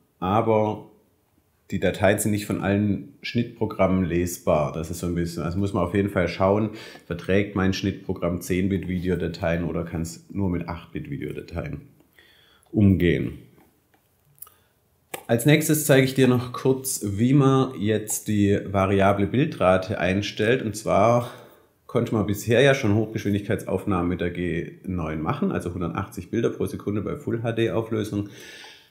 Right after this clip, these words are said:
Jetzt kann man das Ganze auch dann einstellen, so wie man will. Denn das, die Hochgeschwindigkeitsaufnahme bei der G neun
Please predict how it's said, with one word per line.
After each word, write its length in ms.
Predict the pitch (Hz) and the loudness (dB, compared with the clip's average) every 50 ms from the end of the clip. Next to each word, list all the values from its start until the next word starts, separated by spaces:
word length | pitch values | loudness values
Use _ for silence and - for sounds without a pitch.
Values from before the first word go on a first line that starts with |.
| _ _ _ _ - | _ _ _ _ 0
Jetzt 600 | - 101 127 147 147 - - - - - - - _ _ _ _ _ _ _ _ - - _ _ _ _ | 4 6 6 6 4 -2 -8 -10 -10 -14 -16 -18 _ _ _ _ _ _ _ _ -20 -20 _ _ _ _
kann 240 | - 117 110 113 123 | -4 0 2 2 4
man 160 | 127 127 120 | 4 4 4
das 180 | 110 107 - - | 2 2 2 2
Ganze 380 | 104 98 107 104 - - - | 2 2 2 2 0 0 2
auch 260 | - 98 98 98 - | 2 2 2 2 0
dann 440 | - 101 98 95 95 95 95 95 - - - - | -2 0 2 2 2 2 0 -2 -6 -12 -12 -6
einstellen, 600 | - 90 95 101 107 104 - - 98 90 92 90 | -2 0 0 0 0 0 0 0 0 0 0 0
so 160 | 92 90 82 | -2 -2 -2
wie 60 | 90 | -2
man 200 | 85 85 85 82 | -2 0 0 0
will. 280 | 87 92 95 85 85 - - - - - _ _ _ _ _ _ _ _ _ _ _ - | 2 2 2 0 -2 -6 -12 -18 -20 -20 _ _ _ _ _ _ _ _ _ _ _ 0
Denn 120 | 101 101 | 2 4
das, 260 | 101 98 - - - | 4 4 2 -2 -4
die 140 | - 110 98 | -2 2 4
Hochgeschwindigkeitsaufnahme 1120 | 131 160 156 - - - 139 131 131 - 123 113 - - 113 110 120 117 107 104 104 98 | 4 2 2 2 2 2 4 4 6 6 4 4 6 2 2 4 4 4 4 4 4 4
bei 140 | 90 92 92 | 4 2 4
der 120 | 90 90 | 2 2
G 160 | 87 87 87 | 2 0 0
neun 480 | 87 92 95 107 123 135 135 135 131 - | 0 2 4 4 4 4 2 2 -2 -6